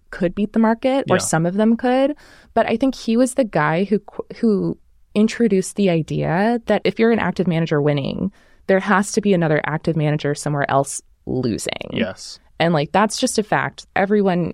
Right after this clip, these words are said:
Speaker 1: in finance kind of knows this now. But he was sort of the guy that created the framework for people to understand that.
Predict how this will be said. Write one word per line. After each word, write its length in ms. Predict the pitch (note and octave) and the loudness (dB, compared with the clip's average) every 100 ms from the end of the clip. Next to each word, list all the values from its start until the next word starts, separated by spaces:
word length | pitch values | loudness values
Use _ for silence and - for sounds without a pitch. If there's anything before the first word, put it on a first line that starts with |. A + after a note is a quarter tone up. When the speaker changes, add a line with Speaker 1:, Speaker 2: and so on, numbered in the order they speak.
| - | -4
Speaker 1:
in 220 | E3+ D#3+ | -2 -2
finance 440 | - D3+ C#3+ C3+ | -2 -2 0 -2
kind 200 | - D#3 | -2 -2
of 60 | C#3+ | -2
knows 340 | C3+ B2+ D3 | -2 -2 -2
this 260 | - A3 - | -2 -2 0
now. 400 | A#3+ B3 C#4+ E4 - - - - - | 0 2 0 -2 -6 -20 -20 -20 -2
But 160 | G3+ - | -2 0
he 180 | - A3 | 2 4
was 160 | G#3+ | 4
sort 160 | - F3+ | 2 -2
of 80 | F3 | 0
the 60 | |
guy 240 | E3+ D3 C#3+ | 0 0 0
that 140 | D3 | -2
created 560 | - - G3+ F3 E3 D#3+ | -2 0 0 0 -2 -2
the 80 | D#3 | -4
framework 640 | - D3 C#3+ D3 D#2 - | -4 -4 -2 -2 -2 -4
for 160 | - D#3+ | -6 -8
people 320 | - E3 D3 | -4 -2 -2
to 180 | - - | -2 -4
understand 680 | D3 C#3+ - - - F2+ - | -2 -4 -4 -6 -4 -8 -8
that. 300 | - - - | -8 -8 -10